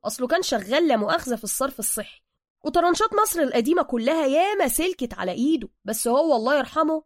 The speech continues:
مات غرقان جوه طرنش من الأفيون، مش من الدرن.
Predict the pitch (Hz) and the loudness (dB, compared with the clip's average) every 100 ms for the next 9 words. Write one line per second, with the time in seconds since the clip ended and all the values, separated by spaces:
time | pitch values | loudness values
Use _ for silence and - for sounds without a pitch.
0 | _ 285 262 247 247 262 277 254 240 240 | _ -6 -2 -2 0 0 2 2 2 0
1 | 240 254 240 214 - 214 214 214 202 _ | 0 0 -2 -4 -6 -8 -10 -12 -14 _
2 | _ 247 226 214 208 190 170 202 196 175 | _ -2 -2 -2 -4 -6 -2 0 0 -2